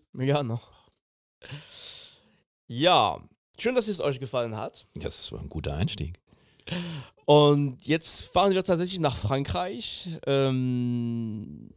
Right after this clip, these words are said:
Speaker 1: persönlich, also wenn man sich mit, mit Trip-Hop oder mit Downbeat,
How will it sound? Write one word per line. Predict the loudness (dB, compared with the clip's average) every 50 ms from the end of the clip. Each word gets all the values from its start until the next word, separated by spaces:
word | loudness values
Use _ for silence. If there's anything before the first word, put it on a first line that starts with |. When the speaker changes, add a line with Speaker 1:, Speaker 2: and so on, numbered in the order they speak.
| -20 _ _ _ _ _ _ _ _ _ _ _ _ _ -8 -8 -8 -10 _ _ _ _ 4
Speaker 1:
persönlich, | 4 4 6 6 4 4 2 2 0
also | 0 2 4 4
wenn | 4 6
man | 6 6 4 2
sich | 0 -2 0 0
mit, | -2 -2 -4 _ -12 -6
mit | -6 -6 -6 -4
Trip-Hop | -2 0 0 0 0 0 -2 -2 _ -6
oder | -2 0 0 0
mit | 0 -4 -6 -8 -10 -2 2
Downbeat, | 2 4 4 2 0 0 -2 -2 -2 -2 -4 -6 -6 -10 -10 -10